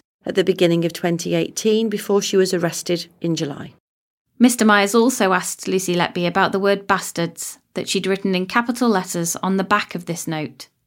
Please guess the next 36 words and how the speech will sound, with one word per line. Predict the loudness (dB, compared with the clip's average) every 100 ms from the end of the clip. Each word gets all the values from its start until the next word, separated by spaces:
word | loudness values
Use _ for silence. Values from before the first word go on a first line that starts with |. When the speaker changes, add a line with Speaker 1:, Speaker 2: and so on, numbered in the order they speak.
| _ _ _ -8
Speaker 1:
She | 2 6
told | 6 8
jurors | 8 8 6
she | 4
was | 2
referring | 2 4 6 6
to | 2
Doctor | 0 -2 0 2
Ravi | 2 2
Jairam | 0 4 6 6 2 0 0
and | 2
Doctor | 4 2 -4
Stephen | 2 2 2 -2
Breary, | 0 2 2 -2 -6 _ _
who | 4
had | 4 4
pointed | 0 0 2 -2
the | -2
finger | -2 -2 0 -2
at | -4 -6
her. | -8 -8 -10 _ _ _ _ _ -14
Speaker 2:
The | -4
courts | 2 2 0
previously | -8 2 4 4 0 -2 -4
heard | -2 -4 -4
that | -8 0
both | 4 4 2
doctors | -4 -4 -8 -8
blocked | 0 2 2 -2 -2
Lucy | -2 -2 -2
Letby | -2 -4 -8
from | -4 -4
returning | -4 0 2 4 0
to | -4
the | -8
unit, | -6 -4 -6 -8